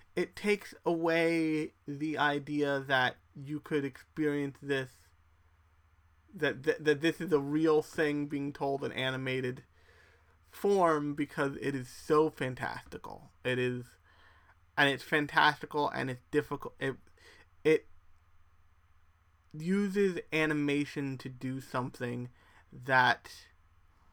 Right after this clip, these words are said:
live action can't, if that makes any sense. It,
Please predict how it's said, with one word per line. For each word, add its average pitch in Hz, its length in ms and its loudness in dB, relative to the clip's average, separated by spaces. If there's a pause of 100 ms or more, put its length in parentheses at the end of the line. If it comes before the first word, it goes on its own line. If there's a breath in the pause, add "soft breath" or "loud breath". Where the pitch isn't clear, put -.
live 135 580 6
action 127 640 -2 (1600)
can't, - 640 -8 (380)
if 113 140 -8
that 117 180 0
makes 101 220 -10
any 87 160 -8
sense. 64 320 -10
It, 120 180 -4